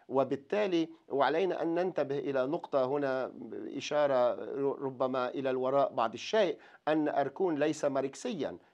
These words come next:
هو ليس ملحدا ولم يتبنى، آه، النقد الديني الذي قدمه، آه، الفكر الماركسي، وبالتالي بقي بهذه، آه، النقطة،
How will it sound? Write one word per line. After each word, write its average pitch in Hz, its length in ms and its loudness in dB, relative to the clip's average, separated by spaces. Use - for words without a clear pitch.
هو 139 200 4
ليس 185 360 0
ملحدا 135 600 -2
ولم 175 340 2
يتبنى، 143 720 0
آه، 123 360 2
النقد 139 600 0
الديني 139 600 2
الذي 135 300 0
قدمه، 131 720 0
آه، 123 320 2
الفكر 135 520 -2
الماركسي، 151 640 -2
وبالتالي 135 760 2
بقي 139 460 0
بهذه، 123 640 0
آه، 113 320 4
النقطة، 135 600 0